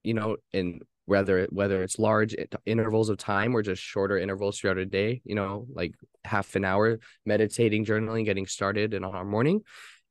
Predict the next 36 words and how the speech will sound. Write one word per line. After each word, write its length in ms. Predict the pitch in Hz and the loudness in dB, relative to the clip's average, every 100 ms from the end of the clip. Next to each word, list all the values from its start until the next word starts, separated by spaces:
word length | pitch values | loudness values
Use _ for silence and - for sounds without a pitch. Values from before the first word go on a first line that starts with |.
| 113 | 0
And 160 | 110 | 2
we 120 | 113 | 4
also 440 | 127 131 - 131 117 | 4 2 2 2 2
are 220 | 113 - | 2 2
off 220 | 110 113 | 0 -2
social 400 | - 120 - 110 | -4 -4 -4 -4
media 380 | 107 107 104 104 - | -4 0 0 -2 -8
l-, 200 | 104 104 - | -8 -8 0
more 540 | 110 104 104 107 117 - _ | 4 6 6 2 -2 -10 _
than 240 | 98 95 | 0 2
I 80 | 92 | 0
would 140 | 101 95 | 0 0
say 320 | 95 92 95 - - | -4 -4 -6 -10 -4
typical 640 | 117 - 107 104 104 - - - - _ | -2 0 0 2 2 0 -10 -20 -20 _
people 320 | - 117 110 104 | 2 2 4 2
in 80 | |
our 100 | 101 | 2
generation. 540 | 104 110 104 98 101 110 | 0 -2 0 -2 -2 -4
I'd 100 | 101 | -2
say 120 | 98 | -2
we're 100 | 90 | -4
below 440 | 101 98 98 95 | -2 0 2 0
the 100 | 104 | -2
curve 440 | 98 - 104 110 110 | -4 0 2 2 -2
when 120 | 95 | -6
it 100 | 85 | -6
comes 260 | 101 98 - | -6 -8 -4
to 100 | 90 | -2
the 100 | 87 | -2
time 260 | - 95 | 0 0
we 80 | 92 | 0
spend 260 | - 92 92 | -2 -2 -2
on 120 | 92 | -4
social 400 | - 95 - 90 | -4 -4 -4 -4
media, 360 | 95 104 110 123 - - - _ - | -2 0 0 -2 -12 -20 -20 _ 2
which 400 | 131 - - | 4 4 -2